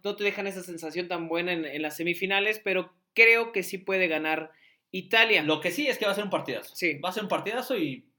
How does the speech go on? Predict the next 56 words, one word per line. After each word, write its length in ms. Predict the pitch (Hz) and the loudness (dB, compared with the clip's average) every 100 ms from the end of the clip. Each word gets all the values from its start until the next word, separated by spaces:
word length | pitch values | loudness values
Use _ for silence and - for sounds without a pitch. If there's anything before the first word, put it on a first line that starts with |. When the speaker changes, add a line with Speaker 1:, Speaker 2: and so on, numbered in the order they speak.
| _ | _
Speaker 2:
vaya, 440 | 139 165 143 - - _ _ | -6 -4 -2 -6 -14 _ _
pues 120 | 175 | -14
que 80 | 240 | -12
la 100 | 233 | -10
gente 200 | 285 269 | -10 -10
lo 120 | 233 | -6
vea, 180 | 262 254 | -6 0
Speaker 1:
Es 120 | 208 | 2
Speaker 2:
que 40 | 202 | 4
lo 80 | 233 | 2
Speaker 1:
domingo, 300 | 233 220 190 | 2 0 0
Speaker 2:
disfrute. 100 | 175 208 | 4 4
Speaker 1:
¿verdad? 120 | 285 | 2
Speaker 2:
Domingo 360 | 160 185 220 | -4 -6 -6
a 20 | 196 | -4
las 140 | 147 | -4
dos 100 | 160 | -6
de 60 | 170 | -8
la 100 | 135 | -6
tarde, 160 | 147 | -6
si 40 | 147 | -4
no 60 | 160 | 0
me 40 | |
Speaker 1:
Domingo 160 | 202 247 | 0 2
a 20 | |
Speaker 2:
falla. 160 | 247 175 | 0 0
Speaker 1:
las 100 | 156 | -2
dos. 400 | 175 190 - - - | -4 -4 -8 -14 -16
Ah, 120 | 233 | -8
para 100 | 214 | -6
estar 220 | 190 208 | -2 -4
en 100 | 214 | -4
familia 400 | 185 165 202 220 | -8 -4 -4 -4
con 120 | 202 | -6
unas 140 | 202 196 | -8 -8
chelitas, 540 | 180 156 214 226 220 - | -6 -4 -4 -4 -6 -4
Speaker 2:
Una, 60 | |
Speaker 1:
unos 140 | - - | -4 -2
Speaker 2:
unas 120 | 160 | -2
cervatanas, 280 | - 220 233 | 0 0 0
Speaker 1:
alcoholes. 260 | 247 277 | 0 -2
Speaker 2:
sí, 280 | 277 165 226 | -4 -8 -10
sí, 140 | - 190 | -18 -20
sí, 160 | 185 | -18
sin 260 | 180 147 123 | -14 -14 -10
broncas, 360 | 127 135 143 143 | -4 -2 0 0
Speaker 1:
Y 200 | 139 143 | 2 0
Speaker 2:
¿eh? 40 | |
Speaker 1:
a 80 | 147 | 4
ver 180 | 175 185 | 4 6
la, 320 | 180 160 143 | 6 4 2
la 120 | 156 | 2
Eurocopa. 440 | 160 165 165 196 | 4 2 2 2
El 80 | 220 | 4
otro 460 | 277 311 277 262 262 | 4 6 8 8 8
partido, 680 | 240 247 277 294 285 277 277 | 6 6 2 4 4 2 -2